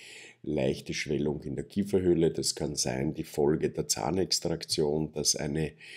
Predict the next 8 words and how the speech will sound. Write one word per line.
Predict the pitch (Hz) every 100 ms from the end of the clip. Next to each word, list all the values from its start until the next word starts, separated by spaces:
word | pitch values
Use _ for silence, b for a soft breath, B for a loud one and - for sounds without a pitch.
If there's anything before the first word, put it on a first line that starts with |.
| B B B
äh, | - 73 69 65 - _ - _ _
Mund-Kieferhöhlenverbindung | 78 85 92 107 107 - - _ _ - 104 - 104 95 98 98 87 - 92 87 85 -
bestanden | 85 80 - 73 67 - 78
hat. | 78 -
Man | 73 69 65
spricht | 65 - 82 80 -
von | 82 76
Mund-Antrum-Verbindung | 78 87 78 - 87 90 107 101 101 - 95 87 87 85